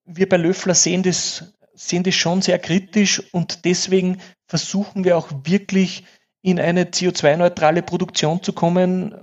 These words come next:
um, um letztendlich unseren Pei-, Beitrag für, für, für die, für den Klimaschutz zu bringen. Und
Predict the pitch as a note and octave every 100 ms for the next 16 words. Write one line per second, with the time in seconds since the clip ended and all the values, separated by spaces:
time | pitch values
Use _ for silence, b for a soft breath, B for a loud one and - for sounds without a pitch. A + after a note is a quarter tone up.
0 | _ _ E3+ E3 E3 b _ _ E3+ D#3+
1 | D#3+ - - E3+ F3 E3+ - b b _
2 | - F3+ F#3 F3 F3 - F#2+ - - -
3 | C3+ D#3 F3 E3+ - - E3 E3 E3 D#3+
4 | E3+ D#3+ E3 E3 - - D3 - D#3 D#3+
5 | - - D3+ D3 D#3+ G3+ - D#3 - -
6 | - _ - C#3 C#3 B2+ A2+ A2 B B
7 | B B B B _ - C#3+ - -